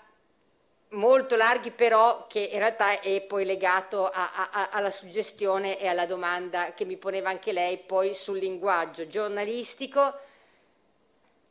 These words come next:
e che è influenzato il ge-, linguaggio giornalistico in generale dal fatto che si è scelto a un certo punto, ma non è un fenomeno italiano, più in generale, che anche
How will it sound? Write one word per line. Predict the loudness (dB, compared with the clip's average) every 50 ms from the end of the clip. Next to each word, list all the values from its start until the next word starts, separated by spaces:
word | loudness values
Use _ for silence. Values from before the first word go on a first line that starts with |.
| _ _ _ _
e | -4 -4 -2 -4 -8 -6
che | 2 4 4
è | 4
influenzato | 4 2 -2 -4 -2 -2 0 -2 -2 -2 2 2 4 4 2 0 0 -2 -2 -2 -6 -14 -20 _ _ _
il | -16 -16 -16 -10
ge-, | -6 -6 -6
linguaggio | -4 -4 0 2 2 2
giornalistico | 0 -2 -4 -4 -4 -4 -6
in | -8 -6
generale | -2 0 0 2 2 0
dal | -2 -4 -4
fatto | -2 0 0 0 0 -2 -8 -12
che | -10 -12 -12 -14 -16 -20 _
si | _ -8 -6 -4
è | -4
scelto | -4 -4 -2 0 2 2 0 0 -4 -8
a | -8
un | -6
certo | -6 -8 -8 -8 -8 -12
punto, | -10 -6 -4 -4 -4 -4 -4 -6 -6 -6
ma | -6 -10 -14
non | -14 -10 -8 -8
è |
un | -8 -8
fenomeno | -8 -10 -8 -8 -8 -8
italiano, | -8 -6 -6 -4 -2 -2 -2 -2 -4
più | -8 -12 -14
in | -14
generale, | -12 -10 -6 -2 -2 0 0 -2 -4 -6 -8
che | -6 -4
anche | -2 -2 -2 -4 -6 -6 -6 -6 -6 -8